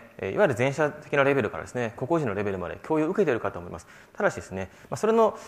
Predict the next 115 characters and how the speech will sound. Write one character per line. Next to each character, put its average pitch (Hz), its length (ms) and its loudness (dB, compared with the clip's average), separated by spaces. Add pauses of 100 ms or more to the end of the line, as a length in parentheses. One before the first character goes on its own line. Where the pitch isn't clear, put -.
あ、 160 60 -2
全 233 220 4
て - 100 0
を 87 40 0
で - 60 -6
す - 80 -10
ね、 113 240 -2
な 120 80 -2
か 123 80 -4
な 107 100 -12
か 135 100 0
見 135 100 0
る 120 40 -2
と - 60 -8
い 90 40 -4
う - 20 -10
の 87 100 -8
は 101 60 -4
難 107 160 -4
し - 60 -8
い 131 60 0
か 92 80 -6
と - 80 -12
思 82 120 -12
い - 20 -14
ま - 100 -12
す。 - 120 -18 (180)
で、 170 60 -4
ど 196 80 2
う 202 40 -4
し - 40 -12
て 226 80 0
も 156 60 4
や 117 80 2
は 143 100 -6
り 110 80 -2
で 85 40 -6
す - 120 -14
ね、 104 180 -2 (180)
ま 143 100 -2
あ、 - 20 -4
何 175 180 0
か 107 80 0
一 101 160 -2
定 156 100 0
の 143 100 0
レ 127 100 0
コ 156 100 -4
メ 165 120 -2
ン 165 40 -4
デ 170 60 -2
ー 165 40 0
シ 131 120 -10
ョ - 20 -6
ン 87 40 -6
が 82 60 -10
必 - 140 -12
要 110 40 -6
だ 110 100 -4
と 104 80 -4
思 95 100 -4
う - 40 -8
の 90 40 -8
で 87 60 -12
す - 120 -14
が、 123 200 0 (320)
な 160 80 -4
か 214 100 -2
な 220 80 2
か 214 140 0
普 208 100 -2
段、 175 180 2 (420)
ま - 40 -4
あ、 - 40 -2
自 139 120 -2
分 180 180 2
で 185 120 4
は 120 100 4
気 - 140 -4
づ 165 80 -2
か 247 100 -2
な 240 100 0
か 123 100 2
っ - 140 -4
た 113 80 -2
よ 98 120 0
う 92 40 -6
な、 107 520 2
あ 90 120 -10
の、 85 300 -4
ま 101 60 -4
あ、 - 20 -2
コ 131 180 -2
ン 113 60 -4
テ - 80 -8
ン 87 60 -6
ツ 92 80 -14
に 87 40 -10
気 - 140 -8
づ 196 140 -4
く - 0 -
こ 143 120 -4
と 117 60 -2
が 101 80 0
で 92 80 -10
き 101 80 -8
る - 60 -18
と - 360 -10
い 220 40 2
う - 20 2
の 185 60 0
が 110 80 0
で 82 80 -4
す - 60 -12
ね、 101 180 -6